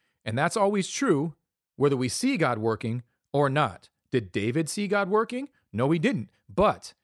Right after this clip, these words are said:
he knew the testimony of who God was, and that's what gave him this peace. God promises and provides rest, which is what? Spiritual rest, emotional rest, mental rest, and of course, physical rest is kinda helpful too, <laughs> right?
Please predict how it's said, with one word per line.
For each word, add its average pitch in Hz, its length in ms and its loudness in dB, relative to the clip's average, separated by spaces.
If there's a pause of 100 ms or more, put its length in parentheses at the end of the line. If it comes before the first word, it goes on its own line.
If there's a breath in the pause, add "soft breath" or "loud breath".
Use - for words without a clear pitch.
(240)
he 135 100 -2
knew 185 220 0
the 262 80 -4
testimony 175 560 -2
of 120 120 -4
who 180 200 -2
God 131 260 0
was, 127 420 0 (240 soft breath)
and 117 180 -4
that's 165 340 0 (100)
what 131 160 -2
gave 120 220 2
him 107 160 -6
this 101 180 -6
peace. - 460 -8 (540)
God 202 320 2
promises 160 720 -2 (340)
and 190 260 2
provides 117 680 -2 (180)
rest, 113 640 -2 (200)
which 120 160 -6
is 113 120 -4
what? 127 260 0 (420)
Spiritual 202 760 0
rest, 196 360 -4 (400)
emotional 185 640 0
rest, 175 420 -4 (360)
mental 196 500 0
rest, 190 440 -4
and 113 100 -10
of - 20 -16
course, - 240 0
physical 160 520 0
rest 104 340 -6
is 98 180 -10
kinda 117 240 -4
helpful 113 240 -2
too, 120 300 -2
<laughs> - 20 -20
right? 135 160 0